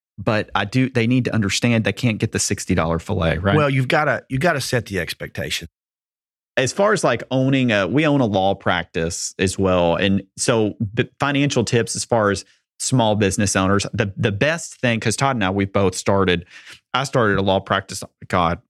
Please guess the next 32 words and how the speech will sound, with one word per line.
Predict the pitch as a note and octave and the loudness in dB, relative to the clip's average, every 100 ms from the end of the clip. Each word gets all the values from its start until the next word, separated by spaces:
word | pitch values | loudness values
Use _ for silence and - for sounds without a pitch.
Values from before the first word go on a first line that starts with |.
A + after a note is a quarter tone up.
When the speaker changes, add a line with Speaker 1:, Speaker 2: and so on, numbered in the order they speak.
| _ | _
Speaker 1:
over | A2+ G#2+ | 0 0
fifteen | - A2+ A2+ G2+ | 0 0 0 2
years | G#2+ A#2+ | 2 2
ago | - F#2 | 0 0
that | F2+ G2 | 0 -2
was | - | -2
solo, | A#2 G#2+ F#2 F#2+ | 0 0 2 0
and | F#2 | 2
you've | G2 A#2 | 0 0
started | - F#2+ F2+ F2 | 0 0 0 -2
a | |
practice | - F#2 - - | -2 -2 -2 -12
before | - - G#2 F#2 F2 | -14 -4 0 0 0
many | A2 A2 G#2 | 0 2 4
years | G2+ G2 | 2 2
ago. | - F#2 F#2 F#2+ _ - - _ _ - | 0 0 0 0 _ -18 -18 _ _ -4
I | C3 | 0
guess | D3+ E3+ - | 2 0 -2
the | |
best | A2+ A2+ A#2 - | 0 0 0 -2
advice | F#2+ G2 G2+ A2+ | 0 0 0 0
I | G#2+ | -2
can | F#2+ | -2
give | F#2+ F#2 | -2 -2
to | F2+ | -4
somebody | - F2+ E2+ F2+ F2 | -4 0 0 0 0
is | F#2+ F#2+ F#2 F2 - _ _ _ _ _ - | 2 4 2 0 -4 _ _ _ _ _ -2
to | G#2+ | 0
save | - - - A#2+ B2 A#2 | 0 -2 0 2 2 2
up | G#2+ G2+ | 0 0
enough | F#2+ F#2+ F#2+ - | -2 0 -2 -2
money | G2 G2 F#2+ F#2 F#2+ F#2+ | 0 2 2 2 0 -2